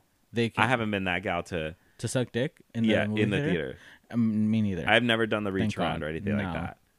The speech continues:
Speaker 2: I,
Speaker 1: No.
Speaker 2: because the,
Speaker 1: Here's the thing.
Speaker 2: I,
Speaker 1: Like,
Speaker 2: because, uh, for me, that's not the experience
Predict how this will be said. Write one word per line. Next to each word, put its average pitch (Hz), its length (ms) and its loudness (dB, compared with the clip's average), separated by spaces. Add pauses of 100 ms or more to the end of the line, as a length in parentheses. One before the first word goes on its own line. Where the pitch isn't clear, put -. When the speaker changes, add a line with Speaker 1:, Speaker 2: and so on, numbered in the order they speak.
(440)
Speaker 2:
I, 123 120 0
Speaker 1:
No. 123 140 -4
Speaker 2:
because 139 440 0
the, - 140 -6
Speaker 1:
Here's 302 300 2
the 311 80 0
thing. 202 340 0 (120)
Speaker 2:
I, 131 100 -4
Speaker 1:
Like, 226 140 4
Speaker 2:
because, 202 260 4
uh, 208 140 2
for 180 300 0
me, 254 320 2 (380)
that's 202 220 -2
not 185 200 -2
the 185 80 2
experience 139 440 -2